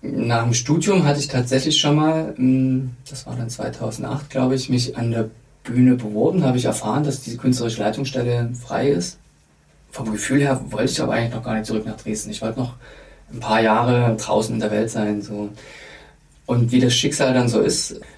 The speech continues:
hat das, äh, dann auch nicht geklappt. Ich war die Nummer zwei, also bei den Bewerbern, ähm, an der Endauswahl. Und die Kollegin, die es dann geworden ist, hat dann sozusagen, ist Carola Unser, die bis zweitausendelf die Bühne dann geleitet hat, sehr erfolgreich.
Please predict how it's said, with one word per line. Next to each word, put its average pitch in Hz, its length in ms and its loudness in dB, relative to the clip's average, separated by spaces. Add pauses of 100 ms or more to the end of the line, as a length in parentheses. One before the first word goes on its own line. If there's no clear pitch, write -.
(180)
hat - 200 -2
das, 127 280 2
äh, 113 360 0
dann 110 160 0
auch 110 80 0
nicht 120 160 0
geklappt. 135 300 -2
Ich - 60 -4
war 117 120 2
die 113 80 0
Nummer 110 220 2
zwei, 143 420 2
also 117 240 -2
bei - 180 0
den 117 480 -2 (680)
Bewerbern, 123 680 4 (220)
ähm, 113 360 -8
an 110 120 -6
der 110 100 0
Endauswahl. 123 640 0
Und 110 360 -6 (160)
die - 80 -12
Kollegin, 113 400 2
die 120 80 2
es 117 100 -4
dann 110 160 -2
geworden 117 260 -2
ist, - 220 -6
hat 120 120 -8
dann 113 260 -8 (220)
sozusagen, - 640 -8 (260)
ist - 140 -18
Carola 113 340 0
Unser, 135 360 2
die 123 280 0 (380)
bis - 220 -6
zweitausendelf 113 540 0
die 131 100 -4
Bühne 131 200 2
dann 127 180 2
geleitet 120 360 -2
hat, 123 160 -8
sehr - 140 -6
erfolgreich. 117 600 -4